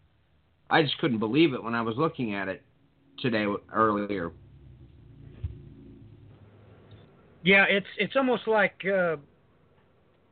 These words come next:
Speaker 2: God was setting up the End Time Tribune here over the past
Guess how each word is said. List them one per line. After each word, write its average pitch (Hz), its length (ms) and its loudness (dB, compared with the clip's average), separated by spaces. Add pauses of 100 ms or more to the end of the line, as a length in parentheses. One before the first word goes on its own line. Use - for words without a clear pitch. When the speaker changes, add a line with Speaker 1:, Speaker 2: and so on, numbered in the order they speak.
(180)
Speaker 2:
God 196 220 6
was 160 140 -6
setting 180 180 0
up 175 80 -6
the 175 100 -6
End 170 160 -4
Time 175 200 2
Tribune 139 500 -8 (680)
here 170 180 6
over 139 140 2
the 127 60 -8
past 147 400 4